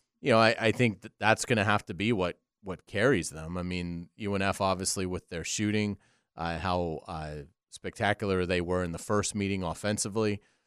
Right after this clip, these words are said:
It, this is gonna come down to if J U's gonna win this game, they're gonna have to win the street fight. I mean, they're gonna have to win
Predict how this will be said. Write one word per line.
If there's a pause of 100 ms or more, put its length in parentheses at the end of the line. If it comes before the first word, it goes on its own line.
(180)
It,
this
is
gonna
come
down
to
if
J
U's
gonna
win
this
game, (320)
they're
gonna
have
to
win
the
street
fight. (120)
I
mean,
they're
gonna
have
to
win